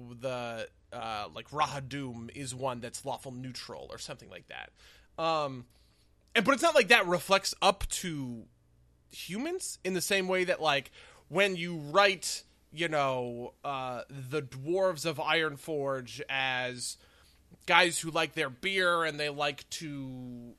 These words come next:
you know, uh, they're smiths and they're miners working under the earth or whatever, that, like, reflects on all dwarves across the Warcraft universe in a way. Um, and so,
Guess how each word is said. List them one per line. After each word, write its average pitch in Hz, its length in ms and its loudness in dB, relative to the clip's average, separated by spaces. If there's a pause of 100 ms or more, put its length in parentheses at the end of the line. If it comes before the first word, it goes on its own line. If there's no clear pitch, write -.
(120)
you 143 220 -10
know, 107 560 -10
uh, 113 460 -6
they're 113 160 -6
smiths - 1080 -2
and 127 220 -4
they're 120 100 -4
miners 170 880 2
working 139 340 -6
under 135 160 -8
the 120 180 -10
earth 175 220 0
or 170 60 -6
whatever, 156 240 -2
that, 226 180 6
like, 196 140 2
reflects 185 320 0
on 175 180 2
all 190 540 4
dwarves 151 520 -4
across 143 360 -6
the 143 100 -14
Warcraft 127 500 -6
universe - 460 -12
in - 100 -14
a 117 60 -12
way. 71 300 -10 (500)
Um, 135 480 -2 (380)
and 202 400 4
so, 170 880 4